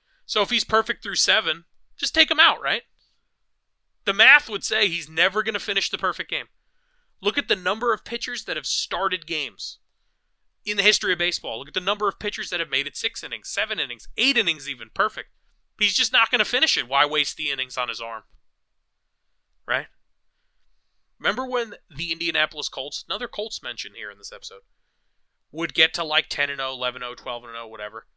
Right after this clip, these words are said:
and they'd say, you know, "Oh, well, they got their loss out of the way. They didn't go, they, they didn't get, let the pressure mount by having an undefeated regular season." 'Cause just nobody's ever done it before, yeah? Think of the pressure.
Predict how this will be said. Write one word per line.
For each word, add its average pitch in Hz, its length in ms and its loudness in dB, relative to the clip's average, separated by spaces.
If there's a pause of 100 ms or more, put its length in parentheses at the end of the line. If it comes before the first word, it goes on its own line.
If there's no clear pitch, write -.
(380)
and 151 340 4
they'd 143 240 2
say, 139 440 2
you 139 280 -6
know, 208 160 2
"Oh, 208 80 6
well, 196 220 8
they 180 100 2
got 202 220 6
their 170 160 4
loss 160 360 2
out 147 140 6
of 131 80 -6
the 127 60 -10
way. 120 320 2
They 120 100 -6
didn't 135 160 -2
go, 123 380 -4 (100)
they, 165 200 0
they 170 120 -6
didn't 208 120 -8
get, 202 120 -8
let 208 140 -2
the - 60 -4
pressure - 520 0
mount 135 440 0
by 127 120 2
having 131 240 2
an 135 80 -8 (140)
undefeated 147 600 -4
regular 120 360 -4
season." 113 360 -10 (920)
'Cause 269 160 6
just 226 220 2
nobody's 185 340 2
ever 151 180 4
done 147 200 4
it 240 80 -2
before, 113 320 -12
yeah? 107 260 -4 (480)
Think 285 200 2
of 175 120 -4
the 139 80 -6
pressure. 170 540 -2